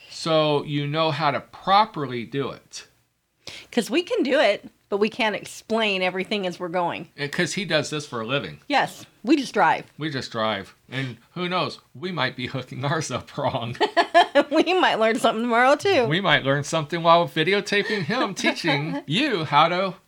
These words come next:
Speaker 1: hook up weight distribution bars.
Speaker 2: Exactly.
Speaker 1: All right, so check out that video and go to our YouTube. Subscribe. Subscribe everywhere.
Speaker 2: Please.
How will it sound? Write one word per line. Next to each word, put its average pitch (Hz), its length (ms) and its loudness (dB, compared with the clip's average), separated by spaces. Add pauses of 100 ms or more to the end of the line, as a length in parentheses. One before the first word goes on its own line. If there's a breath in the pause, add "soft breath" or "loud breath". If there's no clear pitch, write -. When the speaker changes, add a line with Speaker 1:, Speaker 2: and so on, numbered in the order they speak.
(280)
Speaker 1:
hook - 200 -2
up - 160 -2
weight 151 180 -2
distribution 220 640 -6
bars. 120 340 2
Speaker 2:
Exactly. 175 960 0 (100)
Speaker 1:
All 143 120 4
right, 147 240 6
so 147 400 4 (360 soft breath)
check 233 220 2
out 226 200 4
that 202 200 6
video 180 580 4 (220 loud breath)
and 160 180 0
go 208 140 4
to 220 60 2
our 208 140 6
YouTube. 185 440 0
Subscribe. 185 800 0
Subscribe 254 480 -2
everywhere. 220 580 0 (520)
Speaker 2:
Please. - 420 -4